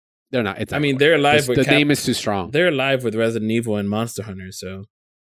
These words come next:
Speaker 1: But it's 'cause those bring in hella bank.
Speaker 2: Yeah,
Speaker 1: <laughs> That's
Speaker 2: Monster
Speaker 1: the
Speaker 2: Hunter is just, just Japan and Maximilian numbers, and
Speaker 1: <laughs>
Speaker 2: And freaking
Speaker 1: <laughs>
Speaker 2: the other thing, uh,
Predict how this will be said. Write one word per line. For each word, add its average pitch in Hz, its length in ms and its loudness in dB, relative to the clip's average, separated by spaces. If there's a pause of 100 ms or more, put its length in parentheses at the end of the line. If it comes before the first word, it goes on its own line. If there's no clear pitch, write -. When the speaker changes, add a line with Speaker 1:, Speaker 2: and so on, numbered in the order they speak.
(680)
Speaker 1:
But 123 80 -2
it's 113 80 -2
'cause 110 120 -2
those 113 220 0
bring 110 240 -4
in 98 180 -4
hella 95 480 0
bank. 113 540 -8
Speaker 2:
Yeah, 120 320 0
Speaker 1:
<laughs> - 0 -
That's 95 140 -6
Speaker 2:
Monster 147 300 0
Speaker 1:
the 175 60 6
Speaker 2:
Hunter 147 180 4
is 135 160 0
just, 117 320 -12
just 117 200 -10
Japan 151 540 0
and 120 200 0
Maximilian 131 640 0
numbers, 104 500 -4 (540)
and 110 340 0
Speaker 1:
<laughs> 98 380 -4 (200)
Speaker 2:
And 131 160 4 (120)
freaking 139 720 4
Speaker 1:
<laughs> - 80 -20
Speaker 2:
the 113 200 -2
other 143 260 2
thing, 110 360 -2
uh, 104 420 -2